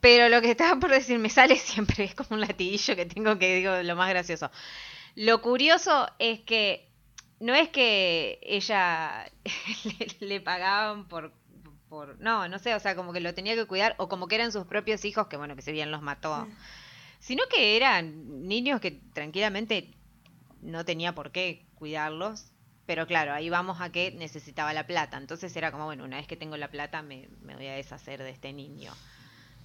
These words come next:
Speaker 1: a-, y lo voy a tirar por ahí o quemar vivo". Em,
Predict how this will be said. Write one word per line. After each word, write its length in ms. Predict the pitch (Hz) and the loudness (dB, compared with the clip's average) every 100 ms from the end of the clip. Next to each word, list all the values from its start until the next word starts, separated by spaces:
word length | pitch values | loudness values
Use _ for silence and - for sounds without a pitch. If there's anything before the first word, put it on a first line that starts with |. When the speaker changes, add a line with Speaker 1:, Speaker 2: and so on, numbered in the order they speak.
| - | -20
Speaker 1:
a-, 160 | - 131 - | -16 -16 -16
y 140 | - 151 | -16 -14
lo 100 | 143 | -10
voy 80 | 143 | -10
a 80 | |
tirar 280 | 143 143 135 | -10 -12 -14
por 160 | - 127 | -14 -16
ahí 220 | 127 175 | -16 -16
o 80 | 131 | -18
quemar 300 | 135 131 131 | -16 -16 -16
vivo". 300 | 147 - - - - - - - - - - 220 | -18 -18 -20 -20 -20 -20 -20 -20 -14 -12 -4 2
Em, 600 | 202 170 156 139 113 | 4 4 0 -6 -12